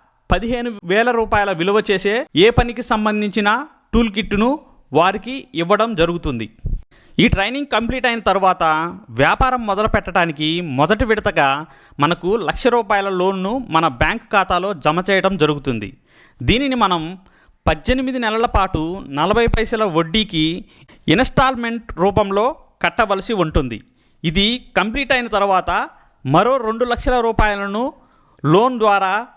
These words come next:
మన ఖాతాలో జమ చేయడం జరుగుతుంది. దీనిని అదేవిధంగా నలభై పైసల వడ్డీతో అరవై నెలల కాల వ్యవధిలో తిరిగి కట్టవలసి ఉంటుంది. వ్యాపారం చేయాలి అని ఆశ ఉన్నా డబ్బు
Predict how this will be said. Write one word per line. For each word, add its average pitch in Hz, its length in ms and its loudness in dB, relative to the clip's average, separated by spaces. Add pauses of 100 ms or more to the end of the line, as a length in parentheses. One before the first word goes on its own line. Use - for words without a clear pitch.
(360)
మన 175 200 2 (120)
ఖాతాలో 214 360 2 (120)
జమ 185 240 0
చేయడం 202 320 2
జరుగుతుంది. 151 480 -2 (640)
దీనిని 233 580 -2 (280)
అదేవిధంగా 240 760 0 (440)
నలభై 196 280 2 (100)
పైసల 240 260 0
వడ్డీతో 202 520 0 (600)
అరవై 214 320 0
నెలల 240 280 -2 (120)
కాల 208 260 0
వ్యవధిలో 214 520 0 (380)
తిరిగి 269 460 0 (160)
కట్టవలసి 226 520 -2
ఉంటుంది. 160 440 -2 (1700)
వ్యాపారం 247 480 2 (120)
చేయాలి 220 400 2
అని 214 180 -2 (200)
ఆశ 190 160 0 (120)
ఉన్నా 202 340 -4 (520)
డబ్బు 165 220 4